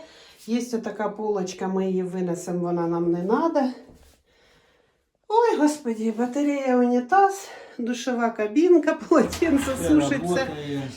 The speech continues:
Speaker 1: Так, відро мить, поли ми вже привезли, ну ще не мили.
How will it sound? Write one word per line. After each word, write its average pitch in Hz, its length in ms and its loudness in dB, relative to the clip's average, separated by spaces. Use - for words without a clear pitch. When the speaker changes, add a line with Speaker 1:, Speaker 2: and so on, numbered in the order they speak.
Speaker 1:
Так, 202 280 2
відро 240 440 0
мить, 233 280 2
поли 214 280 6
ми 202 100 0
вже 196 200 -4
привезли, 202 680 2
ну 196 40 -2
ще 202 240 -2
не 196 140 0
мили. 320 480 0